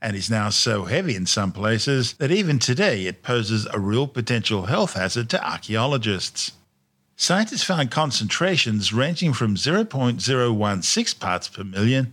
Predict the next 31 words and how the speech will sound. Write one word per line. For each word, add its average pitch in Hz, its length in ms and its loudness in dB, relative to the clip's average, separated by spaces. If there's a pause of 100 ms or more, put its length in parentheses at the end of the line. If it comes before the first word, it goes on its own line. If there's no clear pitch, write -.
(120)
up 170 160 -4
to 147 120 0
an 131 80 0
incredibly 131 600 0
intense 110 560 0
seventeen 185 720 2
point 123 320 0
one 98 200 0
six - 300 0
parts 90 380 -2
per - 160 -4
million. 92 560 2 (560)
Now, 135 180 0
for - 220 0
comparison, 135 800 0
the - 200 -16
toxic 117 420 -4
effect 107 360 -2
threshold 113 500 0
for 98 140 -2
mercury 117 420 2
in 92 100 -2
sediments 123 680 0
is 123 160 0
defined 120 480 0
as 101 160 -6
being 98 340 0
one 127 260 0
part 92 380 -4
per 92 140 -6
million. 90 420 -2